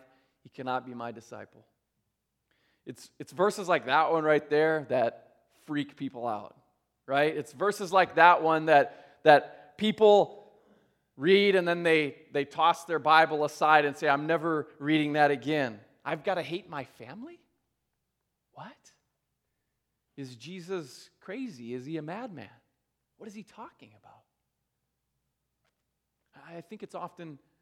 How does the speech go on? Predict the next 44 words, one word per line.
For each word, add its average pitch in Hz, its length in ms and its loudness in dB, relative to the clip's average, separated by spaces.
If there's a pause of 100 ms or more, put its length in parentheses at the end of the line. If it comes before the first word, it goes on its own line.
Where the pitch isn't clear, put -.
(220)
misunderstood. 151 800 -10
Remember, 156 440 -8 (300)
Jesus 185 380 -8
wants 170 280 -4
us 180 120 -8
to 160 120 -10
think 143 380 -10
deeply 156 500 -8
and, 131 120 -8
and 139 180 -14
carefully 190 540 -2
about 147 260 -2
these 143 140 -14
things. 160 260 -14
So 147 100 -10 (280)
let's, - 300 -8
let's 170 180 -14
do 180 240 -12
that 180 240 0
together 160 400 -2
as 139 100 -8
we, 147 160 -12
as 160 140 -6
we 160 100 -2
walk 165 500 -4
through 175 140 -10
this. 139 160 -10
I 156 60 -4
don't 202 200 -2 (140)
think 202 180 -4
he's 185 200 -12 (340)
talking 180 340 -4
about 160 220 0
hating 180 480 0 (300)
our 156 100 4
family 180 480 0
in, 151 240 -4
in 156 180 -4
the 151 80 -4
sense 202 540 -2
that 147 240 -2
we 190 240 -8
think 139 300 -10
of, 123 180 -8